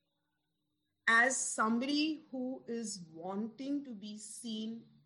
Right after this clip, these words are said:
differently from the frame of reference that you were typecasted into, the roles,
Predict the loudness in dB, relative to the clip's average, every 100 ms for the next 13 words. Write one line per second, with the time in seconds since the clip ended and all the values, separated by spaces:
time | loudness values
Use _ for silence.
0 | _ _ -8 -8 -8 -10 -6 -6 -6 -8
1 | -8 -12 -8 -4 -4 -6 -10 -4 -2 -2
2 | -4 -10 -10 -10 -10 -8 -6 -6 -8 -12
3 | -12 _ _ _ _ _ _ 0 0 -4
4 | 2 2 0 -8 -20 _ _ 6 6 4
5 | 0 2 2 -2 -6 -8 -10 -14 -16 -6
6 | -4 2 4 2 -2 -8